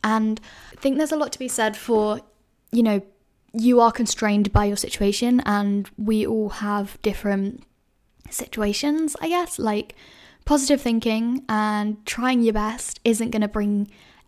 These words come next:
everybody out of the hardships that they face. Sadly, that is the world that we live in. I think sometimes it's nice to remember that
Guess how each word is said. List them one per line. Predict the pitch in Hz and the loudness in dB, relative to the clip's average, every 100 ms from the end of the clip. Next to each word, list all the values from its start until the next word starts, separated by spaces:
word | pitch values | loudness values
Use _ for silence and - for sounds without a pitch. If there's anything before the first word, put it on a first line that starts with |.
| - | -2
everybody | 226 226 214 214 214 | 2 2 2 0 -2
out | 208 202 208 - | -4 -2 -2 0
of | 208 208 202 - - - - - | 0 2 0 -4 -4 -6 -6 -6
the | 202 214 208 208 208 180 | -2 2 2 2 -2 -6
hardships | - 208 208 - - - | -4 -2 -2 -4 -6 -6
that | - | -6
they | 220 | -8
face. | - 208 240 - - | -6 -2 -2 -2 -10
Sadly, | - - 214 240 320 339 339 | -10 -6 0 0 2 2 0
that | - - | 0 -4
is | 214 | -4
the | 226 | -4
world | 214 208 | -2 -2
that | |
we | 208 | -2
live | 208 208 | -2 0
in. | 269 294 - - | -2 -2 -4 -2
I | 247 | 0
think | 294 285 | 0 2
sometimes | 302 311 330 - | 2 2 0 -2
it's | 254 | -2
nice | 233 233 240 | -2 -2 -4
to | - | -4
remember | 226 220 214 | -2 -2 -2
that | 208 214 - | -4 -6 -8